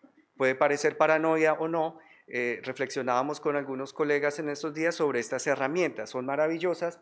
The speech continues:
para trabajar en grupos cerrados. Y cuando estamos trabajando esto con riesgos, eh, de seguridad, en algunos casos, claro, aquí no estamos haciendo nada ilegal,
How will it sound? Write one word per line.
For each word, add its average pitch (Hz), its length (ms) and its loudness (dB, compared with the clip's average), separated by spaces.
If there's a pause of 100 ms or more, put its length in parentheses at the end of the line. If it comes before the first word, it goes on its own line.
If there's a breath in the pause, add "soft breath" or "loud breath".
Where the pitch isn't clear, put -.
(120)
para 135 240 -2
trabajar 127 680 -2 (160 soft breath)
en 131 140 -8
grupos 120 340 -6
cerrados. 127 580 0 (500 soft breath)
Y 156 120 -6
cuando 147 240 6
estamos 156 340 4
trabajando 165 480 4
esto 131 300 -2
con 123 220 -2
riesgos, 156 840 4 (540 soft breath)
eh, 131 760 6 (540)
de 123 240 2
seguridad, 160 580 6
en 147 80 2
algunos 127 340 0
casos, 175 360 2
claro, - 320 -10 (260)
aquí 117 220 -6
no 120 80 -2
estamos 127 340 0
haciendo 123 380 -4
nada 131 260 4
ilegal, 160 500 2